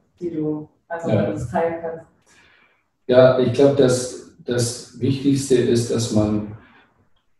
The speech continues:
Speaker 2: äh, versteht, also man nicht, man, man wacht nicht morgens auf und dann hat man auf einmal fünf Stunden Zeit und jetzt kann ich mal den Herrn suchen.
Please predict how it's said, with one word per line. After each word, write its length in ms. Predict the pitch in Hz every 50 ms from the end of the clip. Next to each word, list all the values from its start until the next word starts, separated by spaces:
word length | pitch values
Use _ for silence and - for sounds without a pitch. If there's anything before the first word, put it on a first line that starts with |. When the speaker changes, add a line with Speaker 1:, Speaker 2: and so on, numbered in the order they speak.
| _
Speaker 2:
äh, 300 | - 110 107 104 98 98 - - -
versteht, 760 | - - 117 117 117 - - - 139 131 135 143 147 139 - - - - - - _ -
also 200 | 120 113 113 117
man 160 | 123 120 123
nicht, 280 | 135 139 131 - - 113
man, 360 | 113 123 120 139 - - 127
man 260 | 117 117 117 113 107
wacht 320 | 120 - - - - -
nicht 180 | 123 117 117 117
morgens 480 | 117 113 120 117 113 117 117 117 - -
auf 380 | - 117 123 143 139 135 -
und 140 | 120 117 117
dann 180 | 120 120 117 113
hat 160 | 120 - 117
man 80 | 117
auf 240 | 110 113 113 110 -
einmal 260 | - 117 117 117 120
fünf 300 | 117 - 123 120 120 117
Stunden 400 | - - 131 120 120 117 117 117
Zeit 480 | - - - 107 113 - 139 127 123 -
und 80 | - 107
jetzt 300 | 113 127 131 - - -
kann 180 | 123 120 120 120
ich 140 | 117 -
mal 180 | - 107 110 113
den 120 | 113 107 107
Herrn 320 | 104 107 - 110 113 117
suchen. 500 | 117 113 123 127 127 110 104 - - -